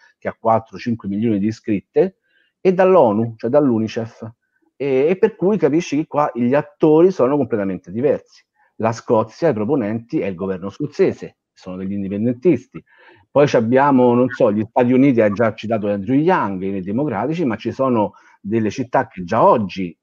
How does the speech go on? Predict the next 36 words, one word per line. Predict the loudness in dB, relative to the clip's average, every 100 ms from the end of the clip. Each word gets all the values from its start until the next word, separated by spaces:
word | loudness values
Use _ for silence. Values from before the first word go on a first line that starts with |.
| _
introdu-, | -8 -6 -6 -4 -4
hanno | -4 -6
introdotto | -8 -6 -6 -6
il | -8
reddito | -6 -6
di | -4
base, | -4 -6 -8 -10
penso | -10 -10 -14
a |
Stockton | -8 -8 -8 -10 -10 -10 -12 -16 _ _
in | -16 -8
California, | -4 0 2 2 -2 -6
dove | 0 0 2
era | -2
una | -4
città | -8 -8 -4 -4 -6
che | -10
nel | -10
duemilaotto, | -6 -4 -2 0 -2 -4 -10 -12 _ _ _
eh, | -8 -6
scusate, | -2 0 0
nel | -2
duemilasedici | -2 -2 -2 -4 -2
era | -6
stata | -4 -4
dichiarata | -4 -4 -2 -4
praticamente | -6 -6 -6 -8
una | -10
città | -12 -8 -6 -8 _ _ _
in | -12
fallimento, | -10 -6 -6 -6 -8 -12 -2 -2 -2 _ _ _ _ _
<laughs> | -4 -4
si | 2 2
è |
rilanciata | 4 2 2 2 2 4 2
attraverso | -2 -6 -8 -6 -8 -8